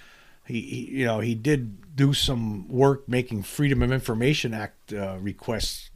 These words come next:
go a little smoother and things like that, but, uh, he really didn't open up the U F O files. Obviously, whatever he was told, he realized that he couldn't do it. But hey, maybe he'll, he'll talk now. I mean,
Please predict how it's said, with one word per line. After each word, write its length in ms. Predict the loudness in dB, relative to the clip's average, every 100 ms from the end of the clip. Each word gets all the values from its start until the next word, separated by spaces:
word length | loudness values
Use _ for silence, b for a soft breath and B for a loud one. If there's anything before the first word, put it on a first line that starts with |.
| -16 -2
go 220 | 0 0
a 80 | -4 -4
little 220 | -4 -4
smoother 500 | -4 0 0 0 -4
and 140 | -8
things 260 | -6 -6 -6
like 200 | -10 -4
that, 320 | 0 0 0
but, 160 | -8 -10 B B B B B B -14
uh, 200 | -8 -6
he 80 |
really 240 | 0 2 2
didn't 180 | 0 -2
open 240 | -4 -4
up 180 | -8 -6
the 320 | -6 -6 -8 b b b -20
U 240 | -10 -6 -6
F 160 | -6
O 140 | -6 -6
files. 500 | -6 -10 -8 -12 -8
Obviously, 720 | -4 -2 -2 -6 -6 -4 -6 -6
whatever 340 | -4 -4 -4
he 80 | -4
was 200 | -4 -6
told, 440 | -2 0 0 -2
he 200 | -6 -10 -6
realized 540 | -4 -4 -6 -8 -8
that 100 | -8
he 80 | -12
couldn't 420 | -10 -8 -8 -8
do 200 | -6 -4
it. 180 | -4 -10 B B B B B B _
But 140 | 8
hey, 160 | 10 10
maybe 300 | 8 6 6
he'll, 280 | 4 2 0
he'll 220 | -2 -4
talk 360 | 2 4 4 2
now. 360 | 0 0 0
I 80 | -2
mean, 380 | 0 -2 -2